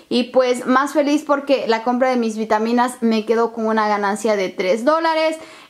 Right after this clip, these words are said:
Eh, las vitaminas, este, perdón, los ja-, eh, shampoos me quedó también con una ganancia de un dólar y cuatro centavos, creo que fue.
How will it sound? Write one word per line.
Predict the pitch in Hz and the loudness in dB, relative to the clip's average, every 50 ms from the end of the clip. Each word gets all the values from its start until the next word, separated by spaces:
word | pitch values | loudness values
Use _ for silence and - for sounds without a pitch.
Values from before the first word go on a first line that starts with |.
| _ _ - | _ _ 0
Eh, | 269 277 277 277 277 | 0 2 2 2 2
las | 294 302 311 294 | 2 2 0 0
vitaminas, | 294 302 311 277 269 269 269 269 262 262 269 269 - - - | -2 -2 0 0 0 0 0 0 0 0 -2 -2 -6 -6 -2
este, | - 254 247 240 233 240 240 - | -2 0 0 0 -2 -4 -6 -2
perdón, | - 262 262 269 262 254 240 240 | -2 0 2 2 0 0 0 0
los | 247 247 254 254 | 0 0 0 -2
ja-, | - - 285 - 233 247 | -4 -4 -2 0 0 0
eh, | 233 233 | 0 -2
shampoos | 233 - 240 240 240 320 339 302 | -2 -2 -2 0 0 0 2 4
me | 311 277 262 - | 2 2 2 0
quedó | 254 233 233 240 | 0 0 0 0
también | 233 214 202 214 220 226 | 0 -2 -4 -2 -2 -4
con | 220 220 214 220 | -4 -2 -2 -2
una | 220 220 208 208 | 0 0 0 0
ganancia | 208 208 214 208 220 220 - 240 220 220 | 0 0 0 -2 -2 0 0 0 0 0
de | 208 208 196 - | 0 -2 -2 -2
un | - 214 220 220 220 | -2 -2 0 0 0
dólar | 214 226 226 233 226 220 220 - | 0 0 0 0 -2 -4 -4 -6
y | 208 202 196 202 202 196 | -6 -4 -4 -2 -4 -4
cuatro | 196 196 196 196 - 208 208 | -2 -4 -4 -4 -2 -4 -4
centavos, | 208 - 208 196 196 - 240 262 285 294 311 302 | -2 -2 -4 -4 -2 -2 0 0 0 0 -2 -2
creo | - 285 269 | -4 -6 -4
que | 277 311 | -2 -2
fue. | 302 320 339 339 339 | 0 0 0 -2 -2